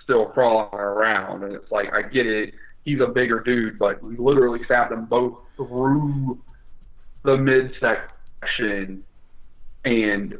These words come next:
one of them's dead, and the other one has enough to hold him and keep him. And it's like,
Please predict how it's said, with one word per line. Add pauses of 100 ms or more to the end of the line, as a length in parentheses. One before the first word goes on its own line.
one
of
them's (120)
dead,
and
the
other
one (120)
has
enough
to (560)
hold
him
and
keep
him. (1000)
And
it's
like,